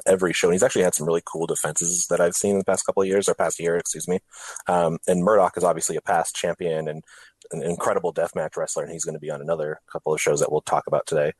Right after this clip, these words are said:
Um, obviously, in his later years, you know, it's not two thousand ten anymore, whenever he was, or two thousand fifteen when he was kinda the big deal on the, on the Mid-South circuit.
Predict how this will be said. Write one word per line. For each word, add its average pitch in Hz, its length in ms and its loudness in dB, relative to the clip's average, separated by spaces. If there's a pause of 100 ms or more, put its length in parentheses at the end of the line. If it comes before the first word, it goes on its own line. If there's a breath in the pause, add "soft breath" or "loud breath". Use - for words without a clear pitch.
(360 loud breath)
Um, 76 480 0
obviously, 104 420 4
in 87 60 4
his 82 320 4
later 90 320 4
years, 80 520 2
you 90 120 -2
know, 76 60 0
it's 71 120 -2
not - 160 0
two 104 100 0
thousand 80 200 4
ten 80 200 0
anymore, 76 360 0
whenever 76 260 0
he 80 100 -6
was, 78 180 0
or 80 100 -4
two - 120 2
thousand 98 160 2
fifteen 80 360 -4
when 78 100 -4
he 82 80 -4
was 76 120 -4
kinda 82 300 -2 (400 soft breath)
the 101 80 -4
big 98 280 0
deal 92 240 4
on 87 100 4
the, 87 140 4 (100)
on 113 120 2
the 95 60 2
Mid-South 90 460 2
circuit. 82 340 0